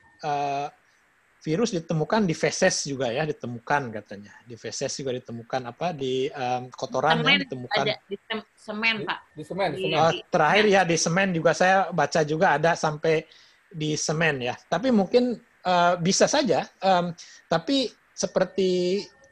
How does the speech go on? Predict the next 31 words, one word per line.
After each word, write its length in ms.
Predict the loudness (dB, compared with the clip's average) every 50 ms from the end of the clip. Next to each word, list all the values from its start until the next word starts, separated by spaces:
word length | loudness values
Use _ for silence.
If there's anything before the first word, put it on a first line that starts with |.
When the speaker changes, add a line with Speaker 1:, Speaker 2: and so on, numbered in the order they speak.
| _ -6
Speaker 1:
eh, 200 | -4 -2 -2 -2 0
tadi 320 | 2 2 2 4 2 0
untuk, 400 | 0 -2 -4 -6 -8 -10 -10 _ -12 -8
eh, 160 | -6 -4 -2
jawaban-jawaban 560 | 0 2 2 2 2 0 2 0 0 0 -2
tadi, 240 | -2 -4 -4 -4 -4
karena 240 | -2 -2 -2 -2 -2 -4 -4
emang 320 | -4 -4 -4 -2 -2 -2
memang 320 | -2 -2 -2 -2 -4 -4
ini 480 | -6 -8 -6 -4 -4 -4 -4 -4 -6 -10 _ _ _ _ _ _ _ _ _ _ _
virus 400 | -6 -4 -2 0 0 -2 -2 0
baru, 480 | 2 2 4 4 4 2 2 0 -2 -4 -8
penelitian 640 | -6 -4 -2 0 -2 -2 -2 0 0 0 0 0 -4 -6 -6
itu 160 | -6 -6 -4
kan 160 | -2 -2 0
masih 240 | 0 -2 -2 -4 -4
silih 560 | -6 -6 -8 -10 -8 -6 -6 -4 -4 -6 -6
terus 400 | -6 -4 -4 -4 -4 -6 -8 -8
datang 320 | -8 -8 -6 -6 -8 -8 -6
berganti 480 | -8 -4 -2 0 0 0 -2 -4 -6
dan 320 | -6 -6 -6 -6 -8 -6 -6
dalam 240 | -6 -4 -4 -6
waktu 240 | -6 -8 -8 -10 -12
cepat. 400 | -10 -8 -8 -4 -2 -2 -2 -2 -4 _ _ _ -20 -20 -20 -20 _ _ _ _
Eh, 560 | -4 -2 0 0 2 2 2 2 2 2 2 0 -2
kita 480 | -6 -8 -2 0 2 2 2 0 -4 _
baru 320 | -2 0 0 0 0 0
tahu 240 | 2 4 4 4 4
kalau 240 | 4 2 2 2 2
nanti 240 | 0 0 0 0
udah 160 | 0 0 0